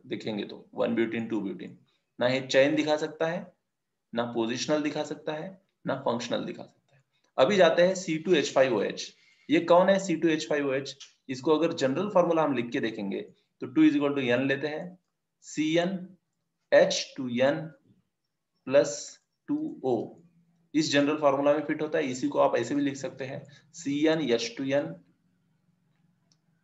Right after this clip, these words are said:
प्लस वन ओ एच, इस तरह से भी आप लिख सकते हैं। इसका मतलब ये alcohol का general formula है। तो ये general formula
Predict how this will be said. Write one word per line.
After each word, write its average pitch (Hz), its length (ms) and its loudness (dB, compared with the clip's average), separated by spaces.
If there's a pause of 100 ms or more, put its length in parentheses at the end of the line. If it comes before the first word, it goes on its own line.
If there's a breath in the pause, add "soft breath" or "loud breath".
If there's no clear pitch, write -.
(200)
प्लस - 500 0
वन 117 300 0 (140)
ओ 123 100 0
एच, 107 340 -4
इस 127 180 -10
तरह 117 140 -4
से 123 140 -6
भी 127 60 -2
आप 123 160 -2
लिख 107 140 -6
सकते - 280 -10
हैं। 107 60 -2
इसका 123 180 -6
मतलब 131 300 -2
ये 147 80 0 (160)
alcohol 143 420 -2
का 147 120 -2
general 117 400 -6
formula 101 340 -4
है। 95 180 -16 (560 soft breath)
तो 156 60 4
ये 185 240 6
general 190 320 2
formula 165 420 2